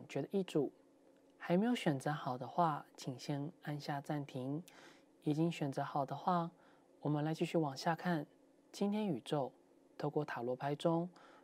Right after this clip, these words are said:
所想要带给予我们什么样的讯息呢？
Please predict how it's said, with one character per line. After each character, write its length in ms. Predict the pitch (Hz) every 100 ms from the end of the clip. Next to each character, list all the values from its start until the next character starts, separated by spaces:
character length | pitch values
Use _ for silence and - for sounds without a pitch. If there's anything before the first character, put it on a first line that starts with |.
| -
所 180 | -
想 160 | 165 170
要 60 | 175
带 180 | 240
给 180 | 220 160
予 60 | 147
我 180 | 151 131
们 240 | 123 120 - - _
什 220 | - -
么 80 | 123
样 260 | 131 156 135
的 200 | 135 127 - 262
讯 340 | - 165 151
息 300 | - 139 135
呢？ 240 | 151 202